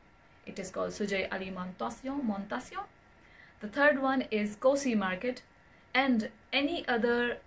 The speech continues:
uh, markets, any other supermarché, supermarkets where you can see cash and carry at the end, you will, there will be high chances of getting Indian ma-, Indian, uh, spices,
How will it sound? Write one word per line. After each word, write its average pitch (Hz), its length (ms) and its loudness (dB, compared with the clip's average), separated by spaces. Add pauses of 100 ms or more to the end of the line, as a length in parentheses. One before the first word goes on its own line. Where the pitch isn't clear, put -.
uh, 190 380 0
markets, 208 460 2
any 240 260 2
other 226 200 2
supermarché, 220 760 -2
supermarkets 220 800 -2
where 202 260 2
you 202 220 -4
can 202 320 -6
see 208 340 -2
cash 277 220 0
and 247 120 2
carry 202 280 0
at 180 160 -4
the 185 180 -4 (340)
end, 247 360 0 (540)
you 214 180 2
will, 214 360 4
there 220 200 4
will 220 140 4
be 214 200 2
high 262 260 0
chances 254 460 -2
of 214 160 -4
getting 220 540 2 (100)
Indian 220 480 4
ma-, 196 260 -8
Indian, 196 520 2
uh, 185 180 -6
spices, 254 760 2